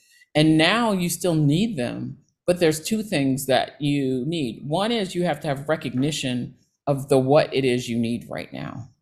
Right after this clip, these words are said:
right? What do you, what do you need? How do you recognize that you need it? Um, and number two, you have to have a, a, a set of resources that you have put in place already. So when you need it, you're not calling for the first time asking for it." And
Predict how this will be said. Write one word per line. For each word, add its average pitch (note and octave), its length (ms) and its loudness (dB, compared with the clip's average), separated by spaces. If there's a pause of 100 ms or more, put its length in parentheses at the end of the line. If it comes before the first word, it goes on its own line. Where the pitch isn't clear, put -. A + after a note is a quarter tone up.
(120)
right? A2+ 380 2
What D3+ 160 6
do F#3+ 80 4
you, D#3 400 4
what F3 120 2
do F#3 60 -2
you D#3 80 2
need? A#2+ 500 4 (260)
How D3+ 100 2
do D#3+ 80 2
you C3+ 80 2
recognize A2+ 560 0
that G#2+ 160 -12
you G#2+ 80 -4
need G2 180 -2
it? - 240 -4 (560)
Um, A#2 220 0
and B2 100 6
number C3 220 2
two, - 260 0
you D3 140 4
have B2 180 2
to B2+ 80 -2
have C3 220 0
a, A2 180 -2 (140)
a, A#2+ 100 -2 (180)
a A#2 220 -4
set D3+ 220 2
of C3+ 160 0
resources A#2+ 580 -2
that A2 160 0
you E3 220 0
have C#3 180 0
put F3 160 2
in D#3+ 140 0
place C3 320 0
already. A2+ 480 -2 (240)
So - 160 -4
when C#3+ 240 0
you C#3+ 120 2
need B2+ 220 0
it, - 180 -4
you're B2+ 200 -4
not A#2 240 -6
calling A2+ 440 -2
for A2+ 140 -8
the A#2+ 80 -8
first A#2 320 -4
time A2 320 -2
asking G#2+ 440 -4
for G#2 260 -2
it." - 260 -8 (920)
And B2 480 2